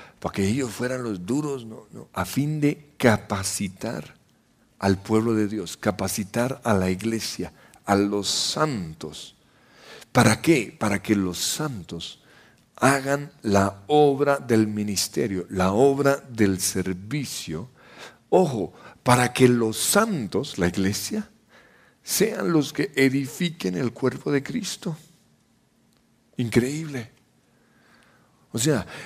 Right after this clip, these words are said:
el, el plan del enemigo es hacer creer que la iglesia, los santos, los laicos, están simplemente ahí para oír.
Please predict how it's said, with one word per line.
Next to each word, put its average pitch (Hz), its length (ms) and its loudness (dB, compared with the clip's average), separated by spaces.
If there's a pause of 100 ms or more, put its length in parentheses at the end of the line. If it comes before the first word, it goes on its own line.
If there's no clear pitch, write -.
(140)
el, 127 280 10
el 131 120 4
plan 147 260 -2
del 208 160 0
enemigo 123 520 0
es 143 240 -4
hacer 127 500 -4
creer 113 540 -4
que - 160 -6
la 90 120 -2
iglesia, 107 580 -2
los 98 220 -6
santos, 120 440 -4
los 110 120 -2
laicos, 104 560 -6
están 120 340 -8
simplemente 135 500 -4
ahí 131 80 0
para 123 360 -6
oír. 135 560 -2